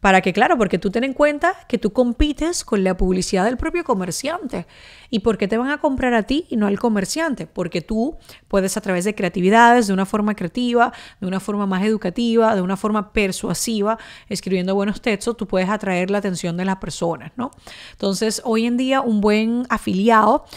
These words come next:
es una persona que o bien controla de seo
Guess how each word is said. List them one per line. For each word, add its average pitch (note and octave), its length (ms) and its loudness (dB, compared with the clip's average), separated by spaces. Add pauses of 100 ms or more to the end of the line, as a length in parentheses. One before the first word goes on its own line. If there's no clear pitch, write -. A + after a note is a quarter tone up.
(200)
es F#3 240 -2
una G3+ 140 -2
persona G3+ 460 -2
que G3 180 0
o F3+ 100 2
bien G#3+ 240 2
controla A#3 600 4
de F3+ 720 2
seo G3+ 400 0